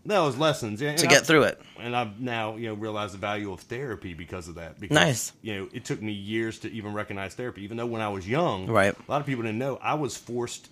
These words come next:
Speaker 1: when I got an assault charge to go to anger management and have therapy by
Speaker 2: How old were you?
Speaker 1: When I had the assault charge?
Speaker 2: Correct.
Speaker 1: Uh, fifteen, sixteen years old.
Speaker 2: Wow, it's pretty young. So that happened to you, and of course that was seen as you're lashing out.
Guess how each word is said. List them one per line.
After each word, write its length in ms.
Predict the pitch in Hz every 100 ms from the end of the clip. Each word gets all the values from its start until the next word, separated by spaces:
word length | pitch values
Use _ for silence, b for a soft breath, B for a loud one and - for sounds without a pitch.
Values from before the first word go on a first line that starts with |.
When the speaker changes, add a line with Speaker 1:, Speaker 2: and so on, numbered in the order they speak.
| -
Speaker 1:
when 160 | 110
I 80 | 107
got 180 | 107 110
an 60 | 92
assault 360 | - 139 143
charge 460 | - 107 101 95 -
to 200 | - 98
go 260 | 85 104 101
to 520 | 98 104 101 98 95 -
anger 240 | 113 107
management 560 | 110 104 101 87 101 90
and 240 | 110 101
have 280 | 90 107 101
therapy 400 | - 123 113 101
by 120 | 90
Speaker 2:
How 160 | 95 147
old 240 | 143 139
were 100 | 139 139
you? 200 | 143 170 _ _ _ _ _ _ -
Speaker 1:
When 160 | 92
I 60 | 95
had 180 | 95 87
the 100 | 85
assault 280 | - 90
charge? 180 | - - -
Speaker 2:
Correct. 380 | - 113 - -
Speaker 1:
Uh, 280 | 71 65 69 - - - _ _ _ _
fifteen, 600 | - - - 98 95 98 95 - 80 -
sixteen 520 | - - 90 - 95
years 180 | 92 90
old. 160 | 92 101 -
Speaker 2:
Wow, 280 | - 104 123
it's 120 | 123 -
pretty 260 | 180 180
young. 420 | 147 185 151 110 131
So 220 | - 131
that 220 | 127 -
happened 320 | 151 175 170 160
to 100 | 156
you, 200 | 143 135
and 140 | 123
of 80 | 127
course 200 | - 127
that 140 | 135 113
was 140 | 123
seen 300 | - 123 120
as 260 | - 110 98
you're 80 | 110
lashing 420 | 101 98 - 104
out. 280 | 123 98